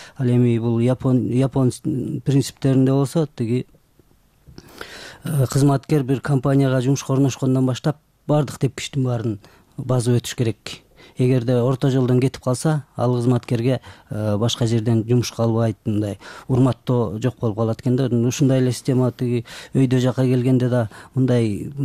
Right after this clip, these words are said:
принциптер колдонулат. А, м, тиги бизде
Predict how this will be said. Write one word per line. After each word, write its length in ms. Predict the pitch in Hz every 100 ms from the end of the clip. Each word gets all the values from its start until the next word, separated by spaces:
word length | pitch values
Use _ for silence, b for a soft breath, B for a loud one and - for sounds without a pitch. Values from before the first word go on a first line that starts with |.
| 113 _
принциптер 500 | - 139 - - 131
колдонулат. 520 | 127 131 143 151 170 -
А, 260 | 113 110 107
м, 460 | 104 113 113 110
тиги 300 | 104 117 117
бизде 480 | 110 127 120 139 117